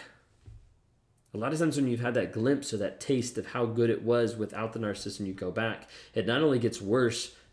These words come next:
far, as far as the abuse, so the emotional manipulation, but it also gets worse for you mentally because you're at a place you're like,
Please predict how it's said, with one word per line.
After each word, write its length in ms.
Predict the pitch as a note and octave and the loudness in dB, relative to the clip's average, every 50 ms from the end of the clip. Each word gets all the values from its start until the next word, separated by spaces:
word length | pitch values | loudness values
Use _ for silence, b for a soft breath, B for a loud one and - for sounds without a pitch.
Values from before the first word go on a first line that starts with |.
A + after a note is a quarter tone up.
| _ | _
far, 180 | _ - G#2 G#2+ | _ -2 0 0
as 140 | G#2+ G#2 - | 0 0 0
far 120 | - A2 | 0 0
as 220 | G#2 G2+ F#2 F2+ | 2 0 0 -2
the 80 | F#2 F#2 | -4 -4
abuse, 500 | E2 D#2+ - A#2 B2+ A#2+ G#2 - - - | -6 -4 -2 0 2 2 0 0 -4 -6
so 80 | - F#2+ | -6 -4
the 80 | F#2 | -2
emotional 400 | G2+ G#2 A2 A2+ A2+ A2+ - A2 | 0 2 2 2 2 2 0 -2
manipulation, 1040 | G2+ G#2+ G#2+ G2 - - A#2+ A#2+ - - G#2 G2 G#2 A2+ A2+ A2+ - F#2 E2+ E2 b b b b b b b b b b b b b b _ _ _ _ _ _ _ _ _ _ _ _ _ _ | 0 0 -2 -2 -2 -2 -2 -2 0 0 -2 0 0 0 0 -2 -4 -6 -6 -8 b b b b b b b b b b b b b b _ _ _ _ _ _ _ _ _ _ _ _ _ _
but 120 | F#2+ G2 | -2 0
it 20 | G#2 | 2
also 220 | A2+ B2+ B2+ D#3+ | 2 2 2 2
gets 180 | C#3+ A#2+ G#2 A2 | 2 2 2 2
worse 240 | G2+ G#2 G#2 G2+ | 2 2 2 0
for 140 | - - G#2 | 0 -4 -4
you 200 | F#2+ G2 G2 G#2 | -2 -2 0 -2
mentally 520 | G2+ G2 F#2+ G2 A2 G#2+ G#2+ A2+ G2 F2+ E2+ | -2 -2 -2 -2 -2 -4 -4 -4 -4 -4 -4
because 560 | D#2+ F2 F2+ - - - A2 A#2 A#2+ A2+ A#2+ | -6 -8 -10 -10 -6 -2 0 0 0 0 0
you're 100 | A#2+ G#2 | -2 -2
at 100 | G2+ G2 | -2 -2
a 60 | A#2 | -4
place 400 | - - G#2+ G2+ F#2 - - - | -4 -4 -4 -4 -4 -6 -8 -8
you're 140 | - A2+ A2 | -6 -6 -6
like, 180 | G#2+ F#2 - | -6 -8 -10